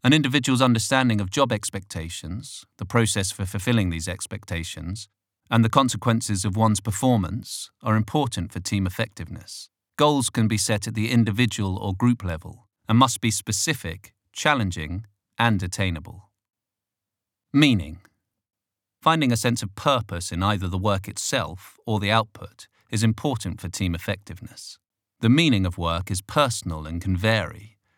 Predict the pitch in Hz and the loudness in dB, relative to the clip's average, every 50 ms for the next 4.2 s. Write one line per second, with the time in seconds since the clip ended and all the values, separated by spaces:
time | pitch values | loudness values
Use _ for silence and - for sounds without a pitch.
0 | _ _ _ _ - 104 98 101 101 101 95 101 90 - - 104 - - 139 123 | _ _ _ _ -2 0 0 2 0 -2 -4 -4 -6 -6 -6 -6 -4 -4 -4 -4
1 | 95 82 - - 80 - - _ _ - - - - 92 - 104 101 95 - 87 | -4 -6 -10 -12 -16 -18 -20 _ _ -18 -12 -10 -10 -8 -6 -4 -4 -4 -4 -4
2 | 87 - - 120 113 101 82 76 73 - - - _ _ - 123 127 120 - 107 | -4 -2 -2 0 0 -2 -4 -6 -10 -14 -18 -20 _ _ 2 2 2 4 4 2
3 | 104 101 95 - - 120 110 101 - - 113 - - - - 127 107 87 87 87 | 2 2 2 2 2 4 4 2 0 -2 -4 -2 -2 -2 0 -2 -2 -4 -6 -10
4 | 90 - - | -14 -18 -20